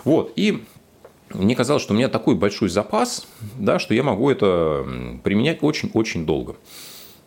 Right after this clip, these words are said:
Ну и что, собственно, что мне, а, <laughs> удалось в результате получить, что меня, а, сгубило. А, ну, в любом случае, это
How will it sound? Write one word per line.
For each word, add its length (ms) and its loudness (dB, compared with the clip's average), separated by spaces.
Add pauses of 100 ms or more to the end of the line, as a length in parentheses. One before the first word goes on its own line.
(340)
Ну 160 2
и 80 2
что, 240 -4
собственно, 420 0
что 360 2
мне, 340 2 (1000)
а, 800 0 (140)
<laughs> 160 -18
удалось 420 0
в 60 -14
результате 480 -4
получить, 440 -4
что 200 -2
меня, 360 -4 (640)
а, 540 0
сгубило. 600 0 (100)
А, 360 0
ну, 100 2
в 60 -2
любом 200 2
случае, 320 -2
это 500 0